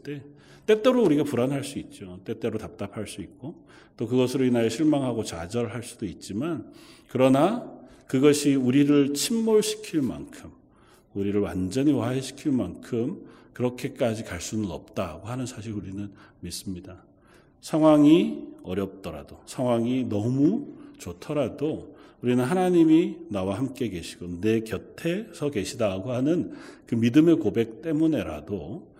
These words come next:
때로는 위로를 얻을 수 있고 때로는 나 스스로를 잘, 어, 재단해서 뒤돌아보고 또 살펴볼 수 있는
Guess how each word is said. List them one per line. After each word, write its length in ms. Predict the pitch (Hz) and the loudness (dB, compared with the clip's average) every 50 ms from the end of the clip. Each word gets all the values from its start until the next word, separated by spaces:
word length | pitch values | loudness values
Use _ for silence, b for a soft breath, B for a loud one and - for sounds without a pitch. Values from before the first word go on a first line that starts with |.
| b b b b _ - | b b b b _ -2
때로는 640 | 110 104 107 107 110 107 107 107 107 107 - - - 98 | 0 2 2 4 2 2 2 0 -2 -6 -8 -12 -6 -2
위로를 400 | 101 101 107 120 131 131 131 113 | 0 0 2 2 2 2 2 2
얻을 200 | 101 90 92 90 | 2 0 -4 -8
수 160 | - - 87 | -8 -10 -12
있고 300 | 78 - - - 127 147 - | -12 -14 -16 -16 -16 -12 -4
때로는 580 | - 120 107 107 107 104 104 104 98 104 104 92 | -2 0 2 2 2 2 0 -2 -2 -4 -6 -6
나 220 | 92 92 92 95 | -6 -6 -4 -4
스스로를 800 | 95 - - 165 - - 156 135 127 117 110 127 147 175 202 B B B B B B B | -6 -6 -6 -8 -6 -4 -2 0 0 0 0 0 0 -2 -2 B B B B B B B
잘, 720 | - - - 87 95 95 98 107 113 113 101 85 80 82 - B B B B B - | -16 -14 -10 -8 -6 -2 0 2 2 2 0 -2 -6 -10 -16 B B B B B -16
어, 160 | 90 85 87 87 | -16 -14 -14 -12
재단해서 880 | - - 95 85 98 95 95 92 95 92 87 85 - 104 92 87 90 90 | -10 -8 -8 -6 -4 -6 -6 -6 -8 -8 -10 -10 -10 -10 -10 -10 -10 -8
뒤돌아보고 1120 | - 104 92 101 98 101 101 98 90 98 95 90 90 90 - - 95 92 90 92 90 90 - | -6 -4 -2 -2 0 0 0 -2 -2 -4 -6 -6 -6 -8 -10 -10 -8 -8 -6 -6 -8 -10 -10
또 100 | 104 98 | -10 -10
살펴볼 500 | - - 151 143 - - 160 156 143 127 | -8 -8 -8 -6 -4 -2 0 2 0 0
수 140 | - - 131 | 0 -2 -4
있는 460 | 110 92 85 87 101 131 139 113 | -4 -4 -4 -4 -6 -6 -6 -8